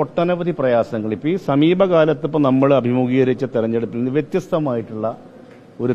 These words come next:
തെരഞ്ഞെടുപ്പ് പ്രക്രിയ, ഏ, പോളിങ്ങിലുള്ള താമസം, മറ്റു തടസ്സങ്ങൾ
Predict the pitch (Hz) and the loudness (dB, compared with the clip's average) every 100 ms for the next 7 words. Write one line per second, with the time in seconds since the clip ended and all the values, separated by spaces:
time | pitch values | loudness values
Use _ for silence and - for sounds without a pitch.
0 | 113 113 113 117 113 107 95 - 87 78 | 0 0 0 -2 -4 -8 -10 -10 -10 -12
1 | - - - - - 104 110 135 151 107 | -16 -20 -20 -20 -8 -2 0 0 -4 -6
2 | 110 107 107 101 92 87 90 - 98 92 | -4 -4 -4 -6 -6 -6 -8 -10 -12 -12
3 | 92 90 82 - 90 | -10 -10 -10 -12 -12